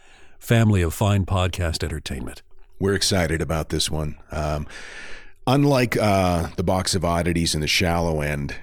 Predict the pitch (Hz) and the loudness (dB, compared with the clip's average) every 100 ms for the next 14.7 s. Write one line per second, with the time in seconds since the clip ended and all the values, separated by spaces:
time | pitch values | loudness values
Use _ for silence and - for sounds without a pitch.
0 | - - 76 71 69 73 147 165 135 101 | -10 -6 -2 -2 -2 0 0 2 2 2
1 | 104 98 92 87 85 92 78 76 85 71 | 2 2 0 0 0 0 2 2 0 0
2 | 64 101 131 143 151 - - - 131 131 | 0 2 4 6 6 4 -2 0 4 6
3 | 117 107 135 120 143 113 101 95 107 101 | 4 2 4 4 4 4 4 4 4 2
4 | 78 - - 165 - 127 117 139 139 117 | 0 -4 -2 -2 4 4 4 4 6 6
5 | 131 127 123 110 104 110 107 92 - - | 6 6 6 4 4 4 4 2 -4 -14
6 | - 113 104 104 104 - - - - - | -6 0 4 4 0 -6 -14 -14 -12 -4
7 | 107 110 113 - 104 285 226 - - - | 2 4 6 4 6 4 4 2 -2 -2
8 | 139 151 233 208 - 139 131 123 131 104 | 0 2 2 2 2 4 6 4 2 2
9 | 113 104 117 107 98 - 123 117 92 - | 6 6 4 4 4 2 2 4 2 2
10 | 143 139 127 113 113 110 104 113 117 123 | 4 4 6 6 6 4 4 4 4 2
11 | 135 - - - - - - - - - | 0 -8 -20 -20 -20 -20 -20 -20 -20 -2
12 | 165 87 117 - 107 - 123 - 131 123 | 0 2 2 0 0 2 4 6 4 4
13 | 139 123 123 113 120 120 95 - 110 113 | 4 6 6 6 6 4 2 2 2 4
14 | 113 113 92 95 113 - - | 4 4 2 2 2 0 -6